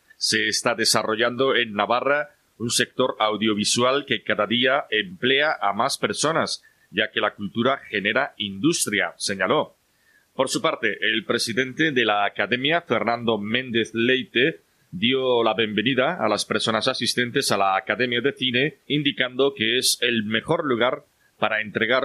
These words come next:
un premio a una persona tan relevante para la industria del cine español como Puy Oria, a quien calificó como una productora ejemplar.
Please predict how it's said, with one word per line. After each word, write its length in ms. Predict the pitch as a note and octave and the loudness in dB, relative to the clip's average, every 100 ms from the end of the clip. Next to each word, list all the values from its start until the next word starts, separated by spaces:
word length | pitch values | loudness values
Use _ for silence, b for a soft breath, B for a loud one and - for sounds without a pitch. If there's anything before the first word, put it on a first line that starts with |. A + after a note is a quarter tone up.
| - | 0
un 180 | D#3+ C#3+ | -2 0
premio 460 | B2+ B2 D3+ F3+ _ _ - | -2 0 -2 -4 _ _ -2
a 100 | A2 | 0
una 180 | C3+ C3+ | 2 0
persona 440 | B2+ C#3 C3 C3 | 0 0 -2 -4
tan 220 | - D3 C#3+ | -2 -2 0
relevante 560 | C3+ A#2 A#2 A#2 A#2+ | 0 2 0 0 -4
para 240 | - G#2+ G#2 | 0 0 2
la 80 | |
industria 560 | G2+ A2 B2 - A#2+ A2+ | 2 0 0 0 0 0
del 220 | G#2 G#2 | 0 -4
cine 260 | - B2+ A2 | -2 0 2
español 480 | G2 G2+ G#2 C3+ C#3 | 0 -2 0 0 0
como 300 | A2 G2+ - | 0 0 0
Puy 240 | B2+ C#3+ | 0 0
Oria, 520 | B2 D3 C#3+ D#3+ E3 _ _ - | 2 2 4 0 -2 _ _ -6
a 120 | A2 | -4
quien 220 | - C#3 | -4 -8
calificó 560 | C3+ A#2+ A#2 A2+ B2+ B2+ | -2 -2 0 0 0 0
como 340 | B2+ B2 C3+ | -2 2 2
una 420 | - A#2+ A#2+ B2 - | 2 -2 0 -2 -4
productora 880 | A#2+ A2+ G2+ - - G#2 G2+ G#2+ - | 0 0 0 -6 0 2 4 0 0
ejemplar. 600 | G#2 A2+ G#2+ G#2+ A2+ | 0 0 -4 -2 -2